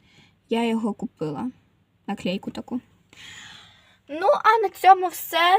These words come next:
Наш рунтурчик якби подійшов до кінця. А, ще під низом такі от у мене штучки і от такий стульчик.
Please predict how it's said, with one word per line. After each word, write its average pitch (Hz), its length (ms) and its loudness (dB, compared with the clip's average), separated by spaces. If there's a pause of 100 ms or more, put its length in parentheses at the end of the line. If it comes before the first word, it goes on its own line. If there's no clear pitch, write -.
Наш 311 380 -4
рунтурчик 302 640 -10
якби 262 320 -4 (160)
подійшов 247 920 -8 (220)
до 254 140 -4
кінця. 294 600 -2 (840)
А, 254 240 2
ще 302 160 -10
під 302 180 -8
низом 370 360 -8
такі 277 340 -6
от 269 140 -2
у 269 40 -8
мене 254 280 -6
штучки - 600 -14
і 294 120 -12
от 285 140 -8
такий 269 300 -12
стульчик. - 880 -12